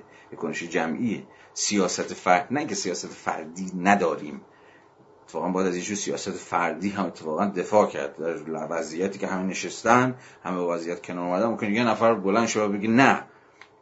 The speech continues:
من نمی‌کنم، من ادامه نمی‌دم، من فل-، هر... هر چیزی.» یعنی اتفاقاً سیاست در سطح ایندیویدوالیتی هم خیلی وقتا معنا داره و اصلاً خیلی وقتا،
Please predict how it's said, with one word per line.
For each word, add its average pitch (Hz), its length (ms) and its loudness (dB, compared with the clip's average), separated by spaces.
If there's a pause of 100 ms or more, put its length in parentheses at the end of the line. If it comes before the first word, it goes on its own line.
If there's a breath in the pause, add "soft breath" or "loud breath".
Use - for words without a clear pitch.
من 101 240 0
نمی‌کنم، 95 520 -2
من 90 160 -2
ادامه 90 300 -2
نمی‌دم، 82 440 0
من 92 160 -2
فل-، - 460 -8
هر... 104 400 2
هر 110 200 4
چیزی.» 82 360 -2 (300 loud breath)
یعنی 95 180 0
اتفاقاً 101 540 0 (1300 loud breath)
سیاست 92 500 0
در 90 140 0
سطح - 380 -4
ایندیویدوالیتی 90 1040 -2
هم 117 140 2
خیلی 127 280 2
وقتا 113 280 2
معنا 85 420 0
داره 90 320 4
و 78 60 -4
اصلاً 78 340 -8
خیلی 98 180 -4
وقتا، 101 380 0